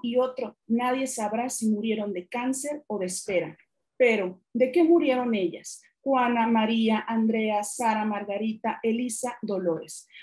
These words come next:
Barremos sus tumbas como quien desempolva actas de defunción que no han sido levantadas. Entumidas husmeamos las razones del deceso. Separamos con alfileres los sumarios rancios. La necropsia no varía de una a otra.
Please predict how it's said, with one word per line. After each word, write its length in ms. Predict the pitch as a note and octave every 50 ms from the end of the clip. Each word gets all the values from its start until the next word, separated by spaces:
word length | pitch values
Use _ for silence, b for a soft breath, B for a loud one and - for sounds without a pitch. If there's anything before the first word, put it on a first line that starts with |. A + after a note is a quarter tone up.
| B -
Barremos 500 | A3 A3+ A3 B3+ B3+ B3+ B3+ A#3+ A#3 A3
sus 260 | A3 G#3 - - -
tumbas 460 | - C#4+ D4+ D4+ C#4+ C#4 C4 C4 -
como 220 | - A3 G#3+ G3+ -
quien 240 | - A3+ A3 A3 G#3+
desempolva 760 | G#3+ - - A3 G#3 G3+ - - C4 C#4 C#4 C4+ C4+ C4
actas 320 | B3 B3 - - B3 A#3 A3
de 80 | A3+
defunción 800 | G#3+ G#3 G3+ - - G#3 G#3 G#3 - - - C#4+ D4+ D4+ D4+ D4+
que 100 | C4+ A#3
no 140 | A3+ A3 G#3+
han 100 | G#3+ A3
sido 260 | A3 A#3+ A3+ A3+ A3
levantadas. 760 | G#3 G#3 F#3 F3+ F3+ F3 F3 - F3+ D#3 D#3 - - - B B B B B B
Entumidas 720 | - A#3 A#3 A3+ A3 A#3 A3+ B3 B3+ B3+ C4 C4+ C4 C4 A#3+
husmeamos 540 | A3 - A#3+ A#3 A#3 A#3+ B3 B3+ B3+ B3 B3
las 160 | A#3 A3+ A3
razones 500 | G#3+ G#3 - - A3+ A3+ A3 G#3+ G#3+ -
del 160 | G#3 G3 F#3+
deceso. 540 | F3 F3 E3+ - G3 F3 F3 - F3 F3+ - b b b
Separamos 680 | b - C4 - - - A#3 A#3 A#3+ B3+ C#4 C#4+ C#4 -
con 160 | - B3 A#3 A3
alfileres 640 | A3 A3 - A3+ A3+ A3+ A#3 B3 B3+ C4 C4 B3+
los 140 | A#3 A3+ -
sumarios 520 | A3+ A3 A3 A3 A3 A#3 A3+ A3 - - -
rancios. 640 | A3 A3 A3 G#3+ A3 - - - F3+ - - -
La 220 | - A3+ A3 A3 G#3+
necropsia 680 | G#3 G#3 - C4 C4+ C4+ C4 - - - D4 C#4+ C#4+ -
no 200 | A#3 A3+ A3+ A3
varía 460 | A3 G#3+ G#3 G#3+ A3 A3 A3+ A#3 B3+ -
de 180 | A3 - G3+ G3+
una 400 | G3+ G#3 G#3 G#3+ G#3 G#3+ - -
a 140 | G#3+ F#3+ F3
otra. 360 | F3 E3+ - - - F3 -